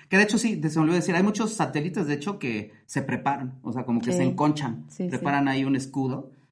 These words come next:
Speaker 1: y con eso luchan en contra de, de estas ráfagas solares. Y,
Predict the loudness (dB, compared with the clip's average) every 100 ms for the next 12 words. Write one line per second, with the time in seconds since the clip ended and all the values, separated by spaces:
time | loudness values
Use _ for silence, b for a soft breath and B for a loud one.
0 | _ -6 2 2 2 0 0 0 2 0
1 | 0 -2 -2 -2 -6 -4 -4 -2 -2 -4
2 | -8 -12 _ _ _ _ -14 -8 -6 -4
3 | -2 -2 -4 -6 -6 -8 -4 -4 -4 -6
4 | -16 -8 -4 -2 -2 -6 -6 -6 -6 -10
5 | _ _ _ _ -2 4 6 8 6 2
6 | -4 -16